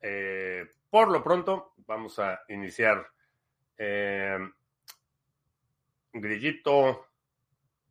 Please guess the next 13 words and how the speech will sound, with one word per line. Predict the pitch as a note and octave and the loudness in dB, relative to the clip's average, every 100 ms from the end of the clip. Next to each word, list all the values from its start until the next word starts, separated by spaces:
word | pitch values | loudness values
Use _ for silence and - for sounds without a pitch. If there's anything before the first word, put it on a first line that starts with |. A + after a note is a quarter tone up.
| _ _ _ _ _ _ _ _ _ _ G2 | _ _ _ _ _ _ _ _ _ _ -10
Villada, | G#2+ G#2+ D3+ D3 D3+ - _ _ _ _ | -4 4 6 6 0 -6 _ _ _ _
este, | - G2 - _ G#2 G2 F#2+ | -12 -12 -12 _ -4 -4 -4
saludos, | F2 G2 B2 C3+ C3 | -6 -4 -2 -2 -2
Inmobiliario | G2+ G#2 G2 G2+ A#2+ A#2 G2 | -6 -8 -6 0 2 2 -2
David. | G2 C3+ E3 - _ _ _ _ _ _ _ | 0 0 -2 -10 _ _ _ _ _ _ _
Nos | - | -8
están | - A2 | -4 -2
viendo | A2 A2 G#2+ G#2+ A2+ | -2 0 0 -2 -2
en | G#2+ A2 A2 - _ | -2 -2 -6 -10 _
Instagram | C#3 D3+ D3 C#3+ C3+ C#3 C#3+ C#3+ C#3 _ _ | -2 -2 2 2 6 8 8 4 -8 _ _
y | C#3+ D3 D3+ D3+ D3 C#3+ _ _ | -6 -2 -2 0 -2 -4 _ _
en | A2 G#2 G2+ - _ | -8 -6 -8 -16 _
Odyssey. | E3 E3+ E3 - E3 E3 D#3+ D#3+ D#3+ D#3 D#3 C#3+ | -4 -2 -4 -4 -4 -2 -2 -2 -2 -4 -6 -8